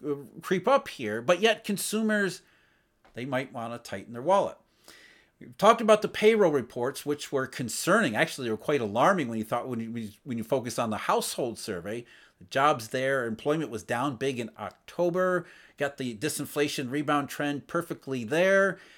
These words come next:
Another one, employment claims or unemployment claims. Initial jobless claims, the Department of Labor reported just today.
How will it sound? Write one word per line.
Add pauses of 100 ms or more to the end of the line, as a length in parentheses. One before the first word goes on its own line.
(540)
Another
one, (180)
employment
claims
or
unemployment
claims. (320)
Initial
jobless
claims,
the
Department
of
Labor
reported
just (140)
today.